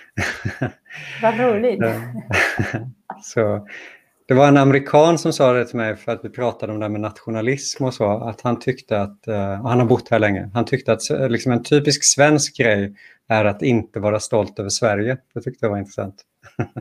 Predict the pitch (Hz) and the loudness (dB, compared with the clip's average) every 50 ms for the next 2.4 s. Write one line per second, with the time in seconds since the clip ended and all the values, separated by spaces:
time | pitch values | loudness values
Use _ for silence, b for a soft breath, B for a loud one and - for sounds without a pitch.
0 | - _ _ _ B B B B B B 143 143 143 143 156 139 - 165 160 151 | -18 _ _ _ B B B B B B 4 4 6 4 4 4 4 4 6 6
1 | 139 143 156 151 139 135 135 135 - 143 135 143 143 151 151 139 139 - 147 127 | 6 6 6 6 6 4 4 2 2 2 4 6 6 4 4 2 -2 -2 -2 -2
2 | 117 117 - - 151 135 B | -2 -4 -4 -2 -2 -2 B